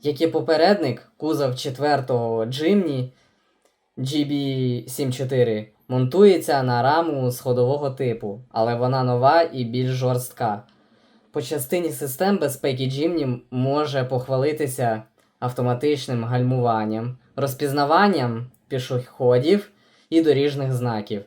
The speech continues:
попередженням про в-, виїзд зі смуги, помічником при спуску, автоматичним перемиканням світла фар.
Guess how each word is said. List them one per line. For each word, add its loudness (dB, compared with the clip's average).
попередженням 0
про 2
в-, -8
виїзд 0
зі -2
смуги, 2
помічником -2
при -4
спуску, -6
автоматичним -4
перемиканням -4
світла -4
фар. 0